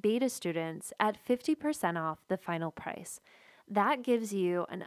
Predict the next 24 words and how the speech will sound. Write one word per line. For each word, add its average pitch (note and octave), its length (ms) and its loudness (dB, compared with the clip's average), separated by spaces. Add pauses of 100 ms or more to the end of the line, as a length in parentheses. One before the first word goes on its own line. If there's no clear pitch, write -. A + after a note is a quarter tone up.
upfront G3 540 0
infusion B3 800 0
of F#4 140 -2
cash E3 480 -4
that G#3+ 100 -2
you A3 140 -2
can B3+ 180 0
use A3+ 320 2
to C4+ 120 0
hire A#3+ 260 2
freelancers E3+ 920 0 (400)
to A#3 100 2
help G#3+ 280 2
with C4 100 2
the C#4+ 80 0
course F#3+ 320 -2
creation F3+ 400 -4
process. - 580 -2 (220)
So B3 220 4
think B3+ 260 0 (300)
video B3 420 4
editor, G#3+ 640 4
graphic F3+ 400 -2
designer, G3 580 2